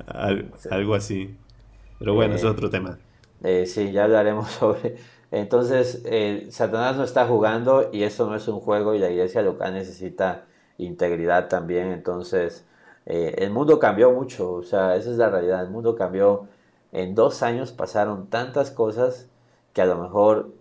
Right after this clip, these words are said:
Speaker 2: ya no los percibimos. Si hubiéramos ido a una isla y hubiéramos regresado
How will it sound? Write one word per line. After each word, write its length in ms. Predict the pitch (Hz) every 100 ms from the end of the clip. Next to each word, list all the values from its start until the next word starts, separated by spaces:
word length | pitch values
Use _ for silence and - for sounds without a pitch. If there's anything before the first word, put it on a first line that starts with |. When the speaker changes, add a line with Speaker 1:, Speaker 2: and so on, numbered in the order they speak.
| _ _ _ _ _ _
Speaker 2:
ya 280 | - 104 101
no 80 | 110
los 200 | 110 107
percibimos. 600 | 104 98 98 104 98 92
Si 80 | 101
hubiéramos 340 | 117 131 113
ido 160 | 120 123
a 20 |
una 180 | 117 110
isla 300 | 127 117 113
y 20 | 104
hubiéramos 300 | 110 117 110
regresado 800 | 104 92 - 113 104 95 95